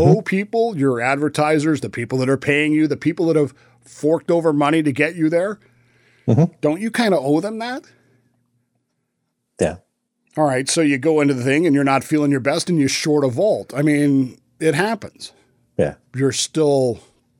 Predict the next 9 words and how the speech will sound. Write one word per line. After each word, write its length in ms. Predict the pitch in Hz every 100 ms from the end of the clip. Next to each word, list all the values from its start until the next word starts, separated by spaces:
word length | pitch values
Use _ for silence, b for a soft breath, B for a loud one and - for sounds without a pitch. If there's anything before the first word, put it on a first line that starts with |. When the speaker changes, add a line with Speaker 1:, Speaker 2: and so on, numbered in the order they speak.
| _ -
Speaker 1:
competing 800 | 120 117 156 220 117 92 170 175 _ _ _ _ _
as 160 | 131 117
Speaker 2:
Yeah. 40 | 120
Speaker 1:
opposed 280 | 123 110
to 80 | -
quitting. 460 | - 226 185 98 104
I 40 |
mean, 120 | 131
that's, 240 | 127 147